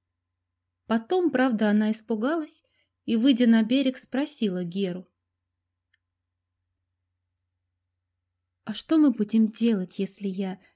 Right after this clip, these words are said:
забеременею?» «Поженимся», сказал Гера, как о чем-то разумеющемся. Они сидели, обнявшись.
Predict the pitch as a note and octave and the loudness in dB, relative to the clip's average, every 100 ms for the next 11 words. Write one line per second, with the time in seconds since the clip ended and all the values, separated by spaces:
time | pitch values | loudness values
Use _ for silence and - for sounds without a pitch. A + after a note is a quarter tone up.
0 | _ _ - G#3+ A3 A3+ A3 F3+ E3 D#3 | _ _ -8 -2 0 2 0 -2 -6 -10
1 | D#3+ _ _ _ _ _ _ _ _ _ | -16 _ _ _ _ _ _ _ _ _
2 | _ _ _ _ - B3+ B3 A3+ G3+ A3+ | _ _ _ _ 0 2 4 4 2 -2
3 | - A3 - _ _ _ _ _ _ _ | -6 -14 -16 _ _ _ _ _ _ _
4 | _ _ - - G#3 G#3 G3 F3 A3 C#4 | _ _ -8 -2 0 0 -2 -2 0 0
5 | G#3+ G#3+ F3+ G3 - A3+ A3 G#3 F3+ A3+ | -2 -4 -6 -6 0 0 2 -2 2 2
6 | G#3+ E3 E3 F3+ E3+ - G3 _ _ _ | 4 0 -6 -10 -12 -14 -20 _ _ _
7 | _ _ _ _ _ _ _ _ _ _ | _ _ _ _ _ _ _ _ _ _
8 | _ _ - G3+ C4+ F4 - F3+ F#3+ A#3+ | _ _ -2 2 4 2 -2 -4 0 0
9 | A#3+ F#3+ F#3+ F3 F3+ F#3 F3+ - - - | 0 -4 -6 -6 -6 -6 -8 -10 -12 -16